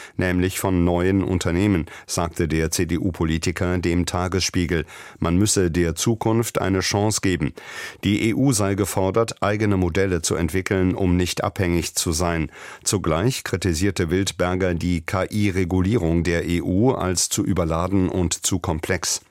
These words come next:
Die E U plant den Aufbau einer groß angelegten K-I-Daten und Computerinfrastruktur.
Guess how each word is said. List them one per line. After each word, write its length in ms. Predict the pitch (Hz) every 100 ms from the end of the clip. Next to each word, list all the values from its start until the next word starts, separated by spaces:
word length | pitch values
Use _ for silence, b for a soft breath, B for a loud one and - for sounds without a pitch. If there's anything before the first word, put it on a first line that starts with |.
| B B B B B B B -
Die 220 | 127 131
E 40 |
U 200 | - 143
plant 440 | 143 110 110 120 104
den 220 | 92 95
Aufbau 540 | 98 107 - 98 104
einer 220 | - 90 87
groß 320 | 85 104 -
angelegten 680 | 95 104 92 87 85 90 82
K-I-Daten 920 | 92 87 98 95 85 78 90 - 95
und 200 | 87 90
Computerinfrastruktur. 1700 | 104 98 - 110 104 92 - 110 107 82 80 - 82 - 92 82